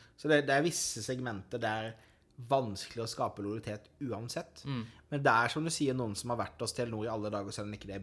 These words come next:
Speaker 1: billigst. Eller hos netcom skråstrek telia i alle dager, selv om det er billigst.
Speaker 2: Ja.
Speaker 1: Eh, jeg har, eh, jeg har sterkere følelser for Telia enn Telenor. Det handler litt om hvem jeg kjenner det. Det handler
Speaker 2: Mm.
Speaker 1: om historien og hvordan jeg føler Netcom har kommet fram i Norge,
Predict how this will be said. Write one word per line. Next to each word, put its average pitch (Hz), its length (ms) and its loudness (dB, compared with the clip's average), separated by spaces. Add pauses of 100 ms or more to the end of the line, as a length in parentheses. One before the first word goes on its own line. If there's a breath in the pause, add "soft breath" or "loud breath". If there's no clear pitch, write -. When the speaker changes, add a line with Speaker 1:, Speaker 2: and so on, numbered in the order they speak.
Speaker 1:
billigst. 92 400 -12
Eller 123 260 0
hos 123 160 -2
netcom 110 400 -8
skråstrek 104 400 -8
telia 101 380 -4
i 104 40 -4
alle 101 220 -4
dager, 98 200 -8
selv 98 160 -12
om 95 60 -12
det 104 140 -6
er 95 60 -8
billigst. 104 320 -10 (160)
Speaker 2:
Ja. 123 140 -4 (280 loud breath)
Speaker 1:
Eh, 110 300 -2
jeg 131 320 4
har, 143 320 6 (420 loud breath)
eh, 120 460 -4
jeg 123 240 -2
har 147 200 4
sterkere - 640 -2
følelser 104 520 0
for 117 160 -6
Telia 98 520 -2
enn 107 140 -4
Telenor. 135 460 2
Det - 480 -16
handler 135 180 2
litt 120 100 -2
om 117 60 -4
hvem 110 140 -4
jeg - 340 -8
kjenner 147 240 2
det. 170 160 -2
Det 151 80 0
handler 123 220 0
Speaker 2:
Mm. 110 100 0
Speaker 1:
om 113 320 -4
historien 117 520 -2
og 117 80 -4
hvordan 110 260 -2
jeg 107 100 -4
føler 110 200 -2
Netcom 107 300 -8
har 107 60 -6
kommet 110 240 -6
fram 107 220 -2
i - 20 -6
Norge, 107 240 -6